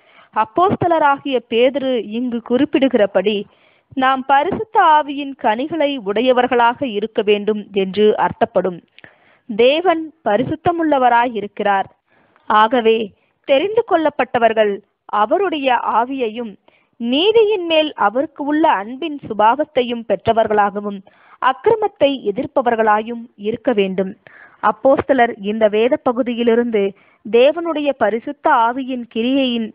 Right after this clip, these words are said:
பல்வேறு படிகளை சுட்டிக்காட்டி நாம் நம்முடைய ஓட்டத்தின் ஆரம்பத்திலேயே அவருடைய பூரண சாயலை, முழுமையான அன்பு எனும் பூரண சாயலை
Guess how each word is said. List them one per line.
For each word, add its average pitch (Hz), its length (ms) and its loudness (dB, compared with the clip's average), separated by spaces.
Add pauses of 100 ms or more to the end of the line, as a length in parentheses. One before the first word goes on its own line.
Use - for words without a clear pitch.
(120)
பல்வேறு 233 580 0
படிகளை 247 520 -2
சுட்டிக்காட்டி 214 800 -6 (500)
நாம் 302 340 0
நம்முடைய 311 380 -4 (100)
ஓட்டத்தின் 311 640 -4
ஆரம்பத்திலேயே 262 960 0 (420)
அவருடைய 311 580 0
பூரண 415 420 -2 (120)
சாயலை, 277 480 -2 (240)
முழுமையான 285 760 0
அன்பு 277 360 -4 (480)
எனும் 254 320 0
பூரண 359 540 0
சாயலை 254 480 -2